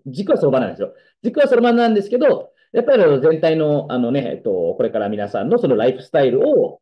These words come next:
なんていうのが、あの、やっぱり生まれた時からずっと、やっぱりあの、せっかくそろばん教室のアバカスタジオっていうところに、えー、関わってくれる以上は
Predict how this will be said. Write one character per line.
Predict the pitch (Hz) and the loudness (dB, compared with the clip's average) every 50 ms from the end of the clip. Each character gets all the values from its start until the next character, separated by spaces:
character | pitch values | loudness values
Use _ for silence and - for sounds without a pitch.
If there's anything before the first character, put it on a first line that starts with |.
| _ _ | _ _
な | - 120 123 | -6 -4 -4
ん | 123 - | -4 -4
て | 107 | -6
い | 98 | -8
う | 87 | -8
の | 80 | -8
が、 | - 80 - - _ _ - - - - _ _ - | -10 -12 -14 -14 _ _ -20 -20 -20 -20 _ _ -8
あ | 107 110 | -6 -4
の、 | 104 95 92 92 87 85 85 87 85 82 82 80 76 - | -4 -4 -2 -2 -2 -2 -2 -2 -2 -2 -2 -2 -2 -2
や | 127 | 0
っ | - | 0
ぱ | 123 | -2
り | 101 76 73 - _ _ _ _ _ _ _ _ _ _ _ _ _ _ _ | -4 -4 -8 -14 _ _ _ _ _ _ _ _ _ _ _ _ _ _ _
生 | - 135 | -6 -4
ま | 135 | -2
れ | 139 147 | -2 0
た | 185 | 0
時 | 180 262 247 - | -2 -2 -2 -2
か | - 214 | 0 2
ら | 202 170 120 101 - 82 | 2 2 0 0 -4 -6
ず | 110 104 | -10 -10
っ | |
と、 | - - 107 104 98 98 98 95 92 92 90 90 - - | -6 -2 0 0 2 2 2 0 0 0 -2 -2 -4 -4
や | 127 | -4
っ | 123 | -2
ぱ | 143 | -2
り | 117 92 - - | -4 -4 -4 -8
あ | 92 95 | -10 -10
の、 | 92 82 92 | -10 -8 -6
せ | - 143 | -6 -4
っ | 147 | -4
か | 151 151 | -4 -2
く | - 240 233 240 233 | 0 0 2 2 2
そ | 240 214 | 2 2
ろ | 208 | 2
ば | 202 202 202 | 4 2 2
ん | 196 | 2
教 | 208 202 190 | 2 2 2
室 | 180 - - 107 101 101 | 0 -4 -8 -8 -6 -6
の | 98 95 95 | -4 -4 -4
ア | 92 | -4
バ | 107 - | -4 -4
カ | 110 113 | -6 -6
ス | - - | -6 -4
タ | 117 101 | -6 -4
ジ | 95 90 | -6 -8
オ | 82 | -10
っ | |
て | - 92 | -10 -12
い | 85 | -14
う | |
と | - - | -14 -12
こ | 80 82 | -12 -10
ろ | 87 90 | -10 -8
に、 | 120 165 170 131 92 - - _ _ _ _ _ _ - | -6 -4 -4 -4 -4 -6 -12 _ _ _ _ _ _ -8
え | - 101 98 101 101 | -4 -2 -2 -2 -2
ー、 | - - - | -4 -6 -4
関 | 120 113 | -2 -2
わ | 113 113 | 0 0
っ | 113 - - - _ _ _ _ _ _ - | -2 -4 -8 -18 _ _ _ _ _ _ -6
て | 104 101 95 92 92 92 | -4 -4 -2 -2 -4 -4
く | - - | -4 0
れ | 131 135 123 | 2 2 2
る | 127 131 | 2 0
以 | 135 196 208 | -2 -2 0
上 | 175 175 147 131 | 2 2 4 4
は | 160 220 220 165 - - - - | 4 4 2 2 0 -4 -8 -16